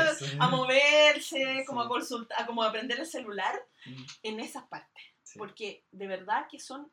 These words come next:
Speaker 2: muy... Eh... y había un niñito que decía, "¿Y las naves cuándo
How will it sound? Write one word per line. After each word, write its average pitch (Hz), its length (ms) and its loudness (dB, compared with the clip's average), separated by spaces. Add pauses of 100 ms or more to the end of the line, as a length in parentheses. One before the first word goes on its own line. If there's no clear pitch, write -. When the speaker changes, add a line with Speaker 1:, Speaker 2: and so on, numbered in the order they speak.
Speaker 2:
muy... 269 680 -12 (220)
Eh... 196 800 -16 (680)
y 220 80 -6
había 254 180 -6
un 277 40 -8
niñito 262 300 -10
que 277 60 -6
decía, 302 200 -10
"¿Y - 60 -10
las 392 140 0
naves 466 340 -4
cuándo 523 180 -8